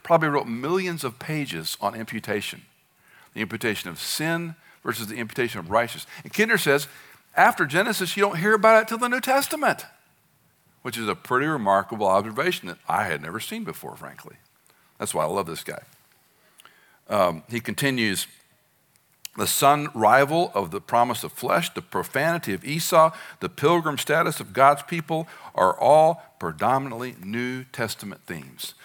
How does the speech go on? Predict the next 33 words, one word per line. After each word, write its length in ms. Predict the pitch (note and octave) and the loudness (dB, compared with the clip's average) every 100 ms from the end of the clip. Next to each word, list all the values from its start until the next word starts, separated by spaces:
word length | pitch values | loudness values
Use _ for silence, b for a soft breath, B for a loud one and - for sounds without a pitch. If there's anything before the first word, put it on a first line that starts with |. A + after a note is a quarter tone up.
| B | B
So 240 | - C#3 B2+ | -4 -4 0
just 280 | F#3+ A#3+ | -2 -2
in 60 | F3 | -2
these 180 | A#2 - | -6 -8
few 300 | - F#3+ G#3 | -4 -2 -2
short 400 | - F#3 F#3 - | -2 0 0 0
chapters, 580 | - D3+ F3 - F#2 A2 | 4 6 4 2 -2 -2
we 140 | C3 | -4
get 180 | A#2+ G#2+ | -4 -4
more 360 | A2+ D#3 E3+ | -2 2 2
New 160 | E3 D#3 | 0 -4
Testament 800 | - D#3+ G3 - F#2 D#2+ - - b b - | -2 0 0 0 -6 -6 -8 -14 b b -8
than 140 | C3 | -4
we 120 | B2+ | -4
do 480 | G#2+ E3+ D#3 C3 C#3+ C#3+ - | 2 4 4 2 0 -8 -6
in 160 | A#2 - | -4 2
Exodus 460 | E3+ - C3+ B2+ | 2 2 -2 0
all 160 | - A#2+ | 4 4
the 80 | B2+ | 4
way 80 | C#3 | 4
to 40 | |
Malachi. 600 | G#3 E4+ - F#2 A#1 - - _ | 4 4 4 2 2 -2 -16 _
That's 200 | A#2 G#2+ | -6 -4
his 140 | G#2 - | -6 -6
point. 420 | - B2+ D2+ - B B - | -6 -6 -8 -14 B B -10
So 220 | - A#2+ | -2 0
it's 140 | A2+ | 0
a 20 | A#2 | 0
remarkable 560 | G#2 A#2+ C3+ - G2+ | 2 4 4 2 -6
text 380 | - F2+ E2 - | -2 -2 -2 -8
in 160 | E2 D2 | -12 -10
that 200 | - C#2+ | -10 -12
way. 200 | B1+ | -14